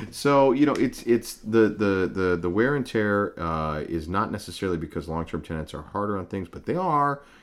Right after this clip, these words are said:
Speaker 2: But it's not that. It's the fact that you have an opportunity. Every time you turn the property over, your cleaning crew or yourself is gonna go in and you're gonna see that something is broken. So if a blind has a, has a crack in one of the blinds or, or the handle's missing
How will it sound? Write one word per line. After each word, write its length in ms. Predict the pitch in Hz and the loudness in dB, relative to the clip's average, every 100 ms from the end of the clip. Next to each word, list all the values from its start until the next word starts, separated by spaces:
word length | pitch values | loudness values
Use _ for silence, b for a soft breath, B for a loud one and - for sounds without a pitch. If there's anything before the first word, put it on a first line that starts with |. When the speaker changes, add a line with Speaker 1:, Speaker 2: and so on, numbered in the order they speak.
| B - | B -18
Speaker 2:
But 100 | 80 | -12
it's 140 | - | -6
not 200 | 110 135 | -4 -4
that. 220 | 117 117 | -6 -6
It's 160 | 92 - | -8 -10
the 140 | 85 | -10
fact 320 | 80 - 117 - | -8 -8 -8 -8
that 120 | - | -8
you 180 | 98 131 | -6 -6
have 160 | 113 | -6
an 80 | 92 | -6
opportunity. 640 | 90 95 - 139 123 90 - | -8 -8 -12 -8 -6 -6 -6
Every 300 | 156 135 127 | -8 -8 -8
time 320 | - 123 110 | -8 -8 -8
you 60 | |
turn 200 | 95 117 | -8 -8
the 60 | 98 | -6
property 360 | 110 104 95 90 | -8 -8 -6 -2
over, 280 | 117 123 B B B - | -2 -4 B B B -16
your 80 | |
cleaning 300 | - 113 123 | -6 -4 -4
crew 200 | 107 120 | -2 -2
or 160 | 87 92 | -2 -4
yourself 420 | 113 - 110 101 | -6 -6 -8 -8
is 60 | 80 | -10
gonna 160 | 73 | -10
go 240 | 67 73 135 | -6 -4 -4
in 220 | 85 90 b b - | -6 -12 b b -10
and 80 | 80 | -6
you're 60 | |
gonna 120 | 80 80 | -4 -6
see 180 | - 101 | -4 -4
that 120 | 78 | -6
something 320 | - 80 76 | -10 -10 -10
is 80 | 69 | -10
broken. 340 | - 107 - | -4 -4 -4
So 200 | - 80 | -10 -8
if 100 | 73 | -8
a 60 | 71 | -10
blind 460 | 69 80 90 104 95 | -8 -4 -2 -4 -6
has 240 | 85 78 | -6 -8
a, 180 | 71 78 b b - | -10 -12 b b -12
has 100 | 73 | -10
a 40 | |
crack 400 | - 101 95 95 | -6 -4 -4 -6
in 120 | 85 | -6
one 100 | 87 | -6
of 80 | 87 | -8
the 60 | 76 | -8
blinds 360 | 85 85 82 | -6 -6 -6
or, 240 | 78 73 71 | -8 -12 -14
or 60 | |
the 80 | 76 | -14
handle's 380 | 73 92 101 82 | -8 -6 -4 -4
missing 400 | 85 - 87 | -6 -6 -8